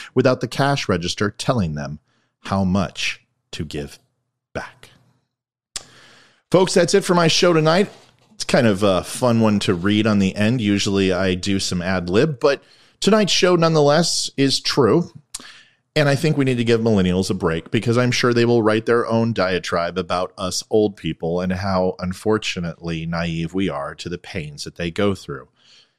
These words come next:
But just for a little while longer, while we still have our memories and we still have the ability to get up and walk, we should give them as much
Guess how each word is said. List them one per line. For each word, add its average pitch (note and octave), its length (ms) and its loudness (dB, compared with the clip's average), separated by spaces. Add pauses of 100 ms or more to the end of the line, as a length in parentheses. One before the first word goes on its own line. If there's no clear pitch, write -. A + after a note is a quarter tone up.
(140)
But B2 140 0
just D#3 240 2
for E3 140 2
a D#3 60 6
little C#3 260 4
while A#2+ 340 2
longer, F#2 420 2
while F#2 220 2
we F#2+ 120 0
still G#2 320 -2
have G2 220 -2
our G2 140 -2
memories F2 560 -6
and F2 100 -6
we F2+ 100 -8
still F2+ 240 -6
have E2+ 200 -8
the F2+ 80 -6
ability E2+ 460 -8
to F#2 140 -4
get F2 180 -6
up F2 160 -6
and E2+ 160 -8
walk, F2+ 400 -4
we G2 140 -2
should G2 240 -6
give F#2 200 -2
them F#2+ 180 -2
as F#2 140 -4
much G#2+ 480 -2